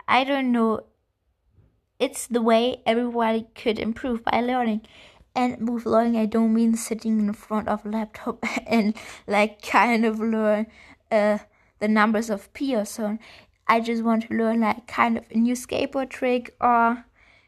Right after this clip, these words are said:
try to cook a new food, food or so on. So yeah, just fun things, 'cause the teenage years should be the funniest time of the year. Yeah, and I will dream like it.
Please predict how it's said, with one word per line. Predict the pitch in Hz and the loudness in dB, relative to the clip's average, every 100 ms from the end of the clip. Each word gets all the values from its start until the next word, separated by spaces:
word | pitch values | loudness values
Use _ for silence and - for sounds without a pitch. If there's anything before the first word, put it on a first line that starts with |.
| _ | _
try | - - 262 254 247 254 254 _ _ _ _ _ | -20 -4 2 4 4 0 -4 _ _ _ _ _
to | - | -12
cook | 233 - 262 | -10 -2 -2
a | 247 | 0
new | 247 269 | 0 0
food, | 254 - 277 - 220 _ _ | -4 -6 -6 -6 -16 _ _
food | - 302 247 | -8 -4 -2
or | 208 | -2
so | - 214 | -2 0
on. | 214 226 247 _ - - - - | 2 0 -4 _ -20 -20 -20 -18
So | - - 254 254 - - - | -4 2 4 4 2 -6 -8
yeah, | 262 247 | 2 2
just | 233 294 - - | 2 -6 -6 -16
fun | - - 269 277 | -14 -4 -2 -2
things, | - - 214 214 - | -10 -6 -2 -4 -6
'cause | - 233 233 233 - _ _ _ _ _ _ | -4 0 0 -2 -20 _ _ _ _ _ _
the | 240 | -2
teenage | 240 320 311 285 277 | -2 -6 0 0 0
years | 240 247 | -2 -2
should | - 247 | -2 -4
be | 240 | -2
the | 220 208 220 _ | -2 -4 -6 _
funniest | - 247 240 240 - | -2 0 0 -4 -8
time | 240 233 226 | -2 0 0
of | 214 | -2
the | 202 | -2
year. | 214 226 233 226 _ _ _ _ _ | 0 0 -2 -4 _ _ _ _ _
Yeah, | 226 214 190 - _ | -2 0 0 -4 _
and | - 247 240 | 2 2 4
I | 233 | 4
will | 233 233 | 4 2
dream | 226 220 | 2 2
like | 196 - 220 | 2 -2 -8
it. | - _ _ - | -14 _ _ -20